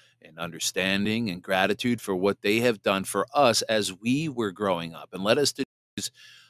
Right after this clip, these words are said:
a connection over indifference and presence over absence, and for the time will come when our roles may reverse.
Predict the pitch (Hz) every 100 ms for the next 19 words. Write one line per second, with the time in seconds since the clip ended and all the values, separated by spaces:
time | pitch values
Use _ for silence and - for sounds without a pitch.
0 | _ 107 - 117 127 147 156 139 139 127
1 | 123 117 110 117 113 123 120 131 107 101
2 | - 123 113 120 117 - 110 107 101 104
3 | 107 104 - 117 - 101 - 101 90 123
4 | 131 113 104 120 _ _ _ _ _ _
5 | _ _ _ _ _ _ _ _ _ _
6 | _ _ _ _ _ - 120 113 - 139
7 | 139 123 117 113 120 127 117 131 110 107
8 | 110 101 95 95 151 226 - - -